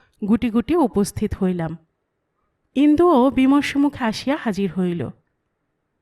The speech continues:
ইহাদের কোনরূপ উপকার করিতে না পারিয়া সে সত্যই ক্ষুণ্ণ হইয়াছিল।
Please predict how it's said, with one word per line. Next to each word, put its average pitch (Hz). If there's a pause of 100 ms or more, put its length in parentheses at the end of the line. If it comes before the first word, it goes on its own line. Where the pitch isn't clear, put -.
(400)
ইহাদের 254
কোনরূপ 294 (160)
উপকার 247
করিতে 233
না 190
পারিয়া 208
সে 220
সত্যই 208
ক্ষুণ্ণ 196
হইয়াছিল। 175